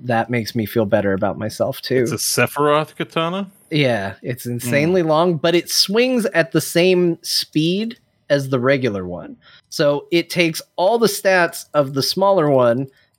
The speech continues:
Speaker 1: and gives you an insane reach with it. And, uh, it makes it awesome. So I, I put a lot of time into upgrading that thing and making it exactly the weapon I want it to be with the, the special move,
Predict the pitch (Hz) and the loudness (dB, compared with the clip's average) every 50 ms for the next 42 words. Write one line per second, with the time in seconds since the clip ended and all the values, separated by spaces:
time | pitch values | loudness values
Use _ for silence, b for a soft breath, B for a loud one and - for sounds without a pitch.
0 | _ - 139 139 139 131 131 143 147 139 143 139 139 139 - 151 147 139 131 131 | _ -4 -2 -2 -2 -2 0 0 0 0 0 0 -2 -2 -2 -2 -4 -2 -2 -4
1 | - - - 170 165 160 160 147 123 120 127 139 139 - - - - - 98 101 | -4 -2 -2 0 0 0 0 -2 -2 -2 -4 -4 -4 -4 -6 -10 -8 -6 -6 -8
2 | - - - - - _ _ _ _ _ _ _ _ _ _ _ _ _ - 131 | -6 -8 -10 -12 -12 _ _ _ _ _ _ _ _ _ _ _ _ _ -2 0
3 | 135 127 123 120 120 120 113 120 123 - _ _ _ - 117 117 120 120 - - | 0 2 0 0 -2 -2 -4 -6 -10 -14 _ _ _ -6 -4 -4 -2 -4 -4 -4
4 | 139 120 131 139 127 - - 131 117 - - 117 113 - - - - - 170 - | -4 0 0 0 -2 0 -2 -6 -6 -4 -6 -6 -6 -6 -6 -10 -12 -14 -16 -16
5 | _ - - - 131 123 123 123 120 98 120 127 127 120 - - 120 113 - - | _ -8 -2 0 2 2 4 2 2 2 2 2 2 0 0 -4 -6 -6 -2 -2
6 | 160 139 131 123 127 135 139 143 139 131 - 139 131 127 127 123 120 113 110 - | 0 0 0 2 2 2 2 2 0 0 0 0 2 2 2 0 0 -2 -2 -4
7 | 123 120 - - 117 110 98 107 117 135 147 156 143 131 - 156 143 135 135 123 | -6 -8 -6 -4 -4 -4 -4 -4 -2 0 2 2 0 0 0 0 0 2 0 -2
8 | 113 110 113 110 104 - 117 110 110 104 101 104 - 117 113 107 - 123 110 104 | -2 -2 -2 -4 -4 -4 -4 -4 -4 -4 -4 -4 -4 -4 -4 -4 -4 -6 -6 -4
9 | 104 107 107 104 - - 101 101 104 123 143 151 143 147 139 - - 151 147 139 | -2 -4 -4 -4 -4 -6 -4 -2 0 2 2 2 2 0 -2 -4 -8 -4 0 0
10 | 131 131 131 123 113 107 104 - _ - 98 95 90 85 - _ 120 98 - - | 2 2 0 0 -2 -4 -6 -8 _ -8 -6 -6 -6 -8 -12 _ -12 -8 -8 -6
11 | - - 147 143 - - 139 139 135 135 135 135 135 131 127 120 127 | -2 0 0 0 2 0 0 0 0 0 0 0 0 0 -2 -4 -8